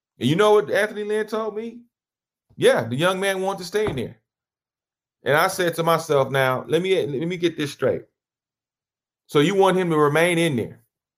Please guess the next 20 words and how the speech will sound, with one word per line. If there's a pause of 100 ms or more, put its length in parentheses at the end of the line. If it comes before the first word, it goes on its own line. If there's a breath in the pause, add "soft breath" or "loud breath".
(240)
And
if
something
would
have
happened
to
that
young
man,
I
guarantee
you
Anthony
Lynn
would
have
been
fired
today